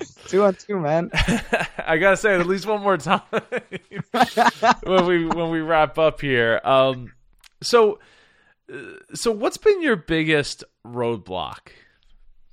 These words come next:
Speaker 2: Biggest roadblock, uh, my stubbornness. And the reason why I'm saying this, because, uh,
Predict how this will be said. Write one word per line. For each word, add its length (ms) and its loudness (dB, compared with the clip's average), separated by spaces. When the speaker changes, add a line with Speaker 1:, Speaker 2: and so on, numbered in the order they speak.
Speaker 2:
Biggest 340 0
roadblock, 680 -2
uh, 240 -2
my 540 2
stubbornness. 800 0
And 220 -4
the 40 2
reason 220 4
why 140 6
I'm 80 2
saying 320 0
this, 180 -6
because, 380 0
uh, 100 2